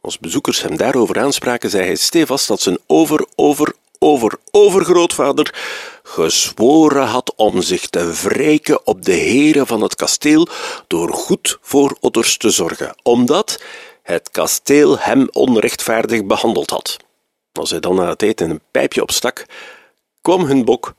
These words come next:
Gust naast hem staan en die rookte gezellig een pijpje mee.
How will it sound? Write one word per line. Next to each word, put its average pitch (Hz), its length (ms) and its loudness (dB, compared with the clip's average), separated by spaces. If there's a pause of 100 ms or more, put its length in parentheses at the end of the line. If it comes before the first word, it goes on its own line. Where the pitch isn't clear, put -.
(160)
Gust - 520 -2
naast 82 240 -2
hem 113 160 2
staan 110 360 -2 (240)
en 160 300 0
die 113 180 0
rookte 85 300 -4
gezellig 80 380 -4
een 135 100 2
pijpje 180 280 0
mee. 269 300 0